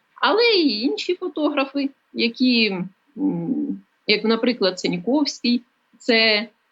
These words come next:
одна з найбільш моїх улюблених портретів Марії Кричуних-Чукутихи, м, або відомої під назвою Стара Гуцулка.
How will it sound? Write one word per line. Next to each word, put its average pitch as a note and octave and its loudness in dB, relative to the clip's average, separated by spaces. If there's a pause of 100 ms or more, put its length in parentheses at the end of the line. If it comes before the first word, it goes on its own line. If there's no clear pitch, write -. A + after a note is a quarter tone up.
(120)
одна G3+ 0
з A3+ 0
найбільш G#3+ 0
моїх F#3+ -4
улюблених F#3+ 0
портретів A#3 0 (320)
Марії G3+ 0
Кричуних-Чукутихи, F#3 -4 (720)
м, F3+ 2
або A3+ 2
відомої G3+ 2
під - -6
назвою F#3 -2
Стара F3 -4
Гуцулка. - -12